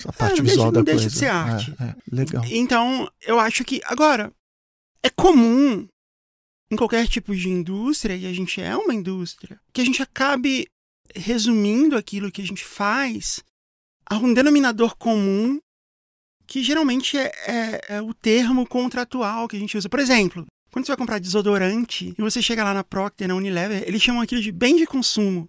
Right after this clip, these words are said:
Speaker 1: Tá, tá.
Speaker 2: Bem de consumo traduz muito pouco o que é um desodorante de sabão em pó, mas, mas é, é uma maneira, tipo, clara de você dizer o que você tá falando quando você tá falando de uma maneira conjunta e tal.
Speaker 1: Uhum.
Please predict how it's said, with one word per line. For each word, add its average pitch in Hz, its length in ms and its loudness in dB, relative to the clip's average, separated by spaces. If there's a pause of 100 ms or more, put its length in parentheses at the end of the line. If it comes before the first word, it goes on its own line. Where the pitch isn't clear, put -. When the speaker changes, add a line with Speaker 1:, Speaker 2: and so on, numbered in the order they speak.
Speaker 1:
Tá, 135 440 6
tá. 123 280 4
Speaker 2:
Bem 311 160 4
de 359 100 -4
consumo 311 400 -2
traduz 277 400 4
muito 415 260 0 (100)
pouco 277 320 2
o 233 40 -2
que - 120 -4
é 240 80 2
um 220 80 0
desodorante 220 380 2
de - 60 -10
sabão 220 220 -2
em 226 80 0
pó, 202 260 0
mas, 226 260 -6
mas 453 140 -10 (180)
é, 269 440 0
é 226 40 2
uma 269 100 0
maneira, 269 240 -2
tipo, - 260 -8 (180)
clara 247 600 4
de 190 100 -4
você 202 220 -4
dizer 202 180 -4
o 214 40 -8
que - 80 -8
você 220 100 -4
tá 208 140 -4
falando 214 460 0
quando 233 140 -2
você 233 120 -4
tá - 60 -12
falando 233 240 -2
de 233 100 -8
uma 226 100 -2
maneira 220 280 -4
conjunta 202 840 -6
e 139 100 -2
tal. 131 260 0
Speaker 1:
Uhum. 175 200 -4